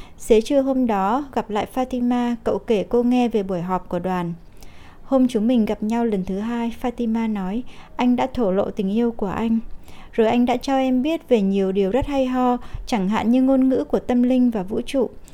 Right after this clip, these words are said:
Qua đó em dần dà trở thành một phần của anh."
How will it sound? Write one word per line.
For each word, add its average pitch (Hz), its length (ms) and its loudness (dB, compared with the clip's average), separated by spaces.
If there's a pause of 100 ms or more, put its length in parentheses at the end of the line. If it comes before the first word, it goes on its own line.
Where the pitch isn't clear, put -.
(200)
Qua 233 180 0
đó 196 220 0
em 233 220 2
dần 202 220 0
dà 190 240 -2
trở 196 160 -2
thành 180 240 -4
một 180 100 -6
phần 180 300 -4
của 175 120 -6
anh." 226 340 -2